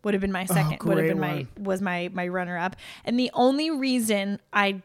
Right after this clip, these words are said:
Speaker 1: picked Sob Rock as number one is because Czarface is much more, like, particular to when I'm listening to it.
Speaker 2: Yeah.
Speaker 1: But
Speaker 2: Sob Rock is not.
Speaker 1: it's M F Doom. It's, there's a, it's,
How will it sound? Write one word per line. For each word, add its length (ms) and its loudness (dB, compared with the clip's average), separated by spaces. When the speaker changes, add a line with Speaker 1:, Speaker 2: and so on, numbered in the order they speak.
Speaker 1:
picked 260 -4
Sob 380 -2
Rock 240 0
as 160 -2
number 260 -2
one 300 0
is 160 -6
because 400 -4
Czarface 460 -2
is 120 -4
much 300 -6
more, 240 -2
like, 240 -8
particular 540 -2
to 180 -6
when 220 -4
I'm 160 -8
listening 400 -2
to 240 -2
it. 240 4
Speaker 2:
Yeah. 340 2
Speaker 1:
But 360 10
Speaker 2:
Sob 320 -6
Rock 200 0
is 120 0
not. 240 2
Speaker 1:
it's 160 0
M 160 -4
F 160 -6
Doom. 300 -4
It's, 160 -10
there's 220 -8
a, 120 -10
it's, 640 -4